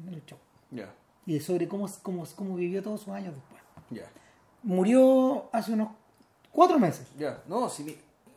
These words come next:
Speaker 2: a ver, sí, el tema claramente
Speaker 1: No, en la película, eh.
Speaker 2: No, en la película, o sea, más que estúpido es qué estupidez cometió, porque en el fondo él, él vivía en el paraíso y no lo sabía.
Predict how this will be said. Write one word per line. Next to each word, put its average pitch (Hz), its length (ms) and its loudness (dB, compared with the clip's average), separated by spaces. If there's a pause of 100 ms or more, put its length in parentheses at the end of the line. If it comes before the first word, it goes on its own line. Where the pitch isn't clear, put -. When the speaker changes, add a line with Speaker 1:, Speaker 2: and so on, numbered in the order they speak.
Speaker 2:
a 127 120 0
ver, 147 100 4
sí, - 200 -12
el 120 100 -14
tema 160 240 -6
claramente 165 340 0
Speaker 1:
No, 233 80 12
en 208 100 10
la 160 80 8
película, 165 600 0
eh. 147 160 0
Speaker 2:
No, 143 80 -4
en 165 120 -4
la 165 100 0
película, 202 420 -2
o 143 60 -8
sea, 165 320 -4
más 180 140 -2
que 202 100 -10
estúpido 170 380 -6
es 180 100 -6 (120)
qué 190 80 -6
estupidez 170 420 -4
cometió, 160 380 0
porque 135 240 -6
en 127 140 -12
el 127 80 -14
fondo 156 340 -6
él, 127 380 -10
él 151 140 -2
vivía 160 160 -4
en 175 80 -4
el 170 60 -10
paraíso 151 500 -4
y 127 60 -8
no 135 100 -4
lo 156 80 -6
sabía. 139 340 -8